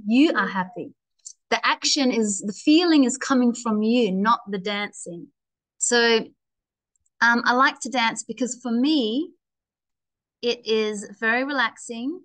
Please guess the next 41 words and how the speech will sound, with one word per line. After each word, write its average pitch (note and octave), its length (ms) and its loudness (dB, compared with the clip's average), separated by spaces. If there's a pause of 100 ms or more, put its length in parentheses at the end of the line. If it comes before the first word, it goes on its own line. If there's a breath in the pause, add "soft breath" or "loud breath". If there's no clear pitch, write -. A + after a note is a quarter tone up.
(1600)
and A3+ 400 -4
it G3 240 -6
brings A3+ 440 -4
me G3 320 -10
happiness. F3+ 600 -10
Yeah, F#4 220 2 (120)
good. E4+ 240 2
And A#3 80 4
I A#3 100 2
love B3 240 -2
the A#3+ 60 -2
little A3+ 580 -2
emoji G#3 480 -6
as G3 160 -8
well G3+ 220 -8
there. F3+ 240 -12 (500 loud breath)
Okay, D4 240 2
Lewis, F4 540 4
and C4+ 140 2
then D4 80 4
I C#4 80 4
have D4+ 200 -4
to - 140 -14
check, - 260 -6 (840)
uh, A#3 320 2
everyone A#3+ 340 0
else's A3+ 420 -6
a F#3 60 -6
little G#3 420 -6 (200)
later F#3+ 400 -6
so - 160 -8
we G3+ 60 -6
can G3 120 -6
continue. F#3 680 -6 (640 soft breath)
Okay, B3 220 -2
so A#3 140 -2
I'll A3+ 80 -6
check C4+ 260 -6
Lewis C#4 640 -2
and A3 160 -6
maybe, A3+ 500 -6